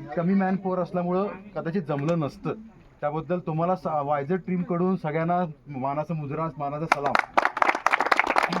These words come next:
तुम्ही कुठल्या ना कुठल्या तरी ध्येयाच्या, ध्येयानं प्रेरित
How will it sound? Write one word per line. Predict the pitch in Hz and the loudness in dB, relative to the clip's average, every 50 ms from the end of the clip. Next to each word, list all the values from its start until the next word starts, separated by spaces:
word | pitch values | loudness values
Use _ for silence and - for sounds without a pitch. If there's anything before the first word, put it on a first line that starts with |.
| - - - - - - - - - - - - - - - - - - - - - - - - - | 4 4 4 2 0 0 0 0 0 0 2 2 2 2 2 0 0 0 2 0 0 0 0 0 2
तुम्ही | 165 165 185 196 | 2 4 4 4
कुठल्या | 202 - 185 180 - 185 190 196 | 4 2 2 2 2 2 2 2
ना | 208 196 | 2 2
कुठल्या | 226 190 196 196 180 | 0 0 0 0 0
तरी | 214 214 | 0 -2
ध्येयाच्या, | 175 165 165 160 165 185 190 190 202 190 | 0 0 0 2 4 2 2 2 0 -2
ध्येयानं | 160 151 156 156 160 170 185 196 190 | -2 -2 -2 0 0 2 2 0 -2
प्रेरित | - 170 165 160 170 180 | -2 -4 -4 -2 -4 -4